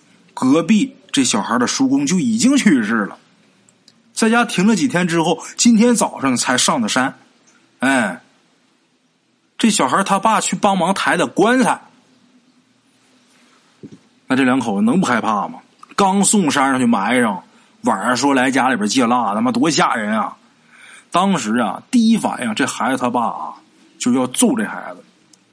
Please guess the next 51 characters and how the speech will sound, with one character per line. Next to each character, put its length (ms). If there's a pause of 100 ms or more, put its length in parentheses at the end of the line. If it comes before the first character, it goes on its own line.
(200)
他 240
以 100
为 100
这 120
孩 340
子 20
在 120
恶 180
作 140
剧， 240 (840)
哎， 220 (380)
哪 220
能 100
开 300
这 160
种 140
玩 220
笑 160 (120)
啊？ 160 (1080)
把 100
这 60
孩 240
子 60
给 40
揍 200
一 100
顿。 160 (580)
但 120
是 40
不 280
管 200
怎 120
么 40
打， 200
这 80
孩 160
子 40
一 40
边 180
哭 260
一 60
边 180
说 240
：“他 120
不 100
说 260
的 60
是 160
真 320
的 160
呀。” 320